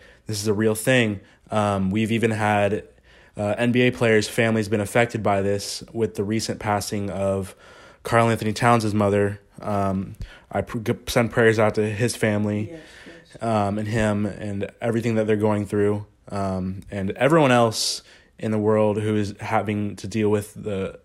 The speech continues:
Speaker 1: effects of coronavirus. Um, our prayers are sent out to you.
Speaker 2: Yes, we're praying for you. We hope this is all over soon for the sake of the world.
Speaker 1: Yeah.
Speaker 2: Um, and yeah, I know it's affected, like,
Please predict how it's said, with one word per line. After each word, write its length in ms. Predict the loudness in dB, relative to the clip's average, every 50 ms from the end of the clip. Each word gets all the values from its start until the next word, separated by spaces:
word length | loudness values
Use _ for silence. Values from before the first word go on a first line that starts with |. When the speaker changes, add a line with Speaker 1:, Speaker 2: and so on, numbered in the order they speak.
| _
Speaker 1:
effects 360 | -12 -6 0 0 0 0 0 -4
of 100 | -6 -6
coronavirus. 880 | -6 -4 -2 0 0 2 4 4 4 4 4 2 0 -4 -8 -8 -10 -12 _ -20 -20 -20 -20 _ _ -8
Um, 580 | -6 -4 -2 -2 -2 -4 -6 -8 -10 -16 -20 -20 _ _ _ -12
our 60 | -8
prayers 320 | -2 0 2 2 2 2
are 80 | -2 -4
sent 240 | -4 -6 -4 -2 0
out 180 | 0 0 -2 -2
to 80 | -4
you. 380 | -2 0 0 0 0 0 -4 -8 _ _ -14
Speaker 2:
Yes, 220 | -12 -12 -12 -12 -14
we're 80 | -18
praying 320 | -16 -12 -8 -6 -6 -6 -6
for 180 | -8 -10 -8
you. 180 | -8 -8 -8 -8
We 100 | -10 -10
hope 300 | -10 -10 -10 -10 -12 -14 -18 _ _ _ _ _ _ _ _ _ _ _ _ _ _ _ _ _ _ _
this 220 | -16 -14 -14 -12
is 160 | -12 -12 -10 -8
all 240 | -8 -8 -8 -8 -8
over 240 | -8 -8 -8 -8 -10
soon 360 | -10 -10 -10 -8 -8 -8 -8
for 100 | -10 -10
the 100 | -14 -14
sake 240 | -14 -12 -14 -14 -12
of 60 | -12
the 80 | -12 -12
world. 420 | -12 -10 -10 -10 -10 -10 -12 -12
Speaker 1:
Yeah. 160 | -12 -12 -12
Speaker 2:
Um, 400 | -12 -14 -14 -16 -16 -18 -20 -20 _ _ _ _ _ _ _ _ _ _
and 160 | -8 -6 -6
yeah, 240 | -4 -6 -6 -6 -6
I 140 | -8 -8 -8
know 180 | -6 -6 -8
it's 160 | -8 -10 -12 -14
affected, 420 | -14 -10 -12 -10 -10 -10 -12 -10
like, 240 | -10 -12 -12 -14 -20